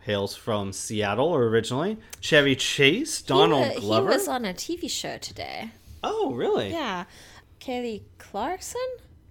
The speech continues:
Speaker 1: Oh, okay.
Speaker 2: Does she have a T V show?
Speaker 1: She has a talk show.
Speaker 2: Yeah, so he was on there today.
Speaker 1: Cool, cool, cool. We have also, let's see, Don-, Donald Glover, as I mentioned, and, oh my gosh, I can't believe I'm forgetting who plays Britta.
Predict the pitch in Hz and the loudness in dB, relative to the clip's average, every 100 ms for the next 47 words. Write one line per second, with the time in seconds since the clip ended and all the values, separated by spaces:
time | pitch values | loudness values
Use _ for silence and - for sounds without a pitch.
0 | - 233 202 220 180 202 403 392 392 403 | 0 4 4 4 4 4 0 -2 -2 -2
1 | 392 - 427 202 170 165 160 - 131 147 | -2 0 4 4 4 2 2 2 -4 -4
2 | - - 349 196 - 269 269 - 311 277 | -8 4 4 4 2 2 2 -2 -4 -4
3 | 277 240 220 214 - 196 - - 185 175 | -2 -2 -2 -4 -8 -12 -12 0 2 4
4 | 135 139 - - - - - - - - | 4 2 -4 -16 -20 -20 -20 -20 -14 2
5 | 151 156 156 143 135 147 143 - 143 135 | 6 8 10 8 6 0 0 2 4 6
6 | 131 - 110 120 139 160 117 107 - - | 4 0 0 2 2 0 -8 -14 -20 -12
7 | 123 120 175 190 143 113 131 156 131 120 | 0 4 4 4 4 6 4 2 0 -2
8 | 113 - 120 160 - - - - - 127 | -2 -2 -4 -4 -8 -20 -20 -20 -6 0
9 | 139 139 135 135 135 139 139 135 - - | 4 6 6 6 4 2 2 -2 -4 -10
10 | - _ _ 123 156 151 135 117 113 143 | -18 _ _ 2 4 4 4 0 0 -2
11 | 120 - 139 - 120 123 127 113 107 107 | -2 -6 -6 -6 -4 0 0 -2 -4 -6
12 | - 98 127 131 131 117 120 123 113 107 | -8 -4 -2 0 -2 -4 -4 0 0 -2
13 | 107 107 110 104 98 | -6 -2 0 0 -4